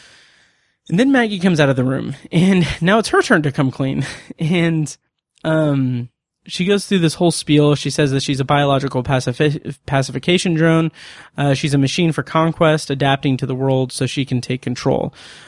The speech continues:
uh, or so that they can take control. And at this point, I'm like, "Okay, well, she's still playing them, <laughs> but at least she's honest about it." Um,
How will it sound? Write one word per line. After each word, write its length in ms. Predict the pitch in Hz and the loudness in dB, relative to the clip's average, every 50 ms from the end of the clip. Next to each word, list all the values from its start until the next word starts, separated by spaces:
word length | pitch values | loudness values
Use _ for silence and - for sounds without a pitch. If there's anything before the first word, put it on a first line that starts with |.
| - _ - | -20 _ -4
uh, 220 | 139 135 131 131 143 | -2 0 0 2 2
or 140 | 143 135 | 2 0
so 140 | 131 - 143 127 | 0 0 0 0
that 180 | 131 123 - | 0 2 2
they 180 | 151 147 139 131 | 4 4 4 2
can 160 | - 139 127 | 0 -2 -4
take 200 | - - 127 - | -2 -4 -6 -4
control. 440 | - 127 123 - - 127 120 131 - _ _ - - - - - _ _ _ - | -6 -8 -6 -4 -4 -4 -4 -4 -8 _ _ -20 -20 -20 -20 -20 _ _ _ -2
And 500 | 170 175 170 170 170 170 165 156 - - _ _ _ _ _ _ _ _ _ _ _ _ _ _ _ _ _ _ _ _ _ _ _ _ _ _ _ - | 0 2 4 4 2 2 0 -2 -4 -10 _ _ _ _ _ _ _ _ _ _ _ _ _ _ _ _ _ _ _ _ _ _ _ _ _ _ _ -4
at 160 | 175 185 180 | -2 0 2
this 160 | 226 294 285 | 2 0 0
point, 200 | - 254 208 170 | 2 2 2 2
I'm 160 | 156 156 156 156 | 2 2 0 0
like, 200 | 147 139 151 214 | 0 -2 -2 -4
"Okay, 200 | 240 - 165 135 | -2 -2 -2 -2
well, 120 | 131 139 | -2 -2
she's 200 | - - 226 - | -2 -4 -4 -4
still 200 | - - 381 311 | -2 -2 -2 -2
playing 420 | - - 185 170 165 156 139 135 131 | -2 0 0 2 2 2 2 2 0
them, 220 | 135 135 143 170 | 0 0 2 2
<laughs> 100 | 151 - | 2 4
but 220 | 202 185 160 - - | 4 2 0 0 -2
at 100 | 170 180 | -2 0
least 180 | 254 294 - - | 0 0 0 0
she's 160 | - 165 139 | 0 0 2
honest 320 | 131 135 131 131 - - | 2 2 0 0 -2 -4
about 300 | 139 139 143 143 139 135 | -6 -4 -4 -2 -2 -2
it." 140 | 135 - - _ - - - - - - - - _ _ | -4 -6 -8 _ -20 -20 -20 -20 -20 -20 -20 -20 _ _
Um, 560 | - 151 156 156 151 151 147 147 139 135 131 | -2 0 2 2 2 2 2 2 0 -2 -2